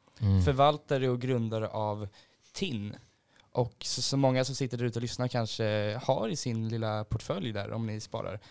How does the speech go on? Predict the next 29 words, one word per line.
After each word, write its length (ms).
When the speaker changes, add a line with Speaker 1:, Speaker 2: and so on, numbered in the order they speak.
Speaker 2:
Som 340
tin 260
Ny 100
Teknik, 300
alltså. 220
Speaker 1:
En, 480
eh, 440
teknikfond 580
då. 60
Och 300
vi 260
får 440
grotta 280
ner 360
oss 380
i 300
både 260
hur 60
han 160
tänker 260
sin, 600
kring 260
fondsparande, 640
han 160
ger 80
lite 540
tips 360
och 180
tricks 680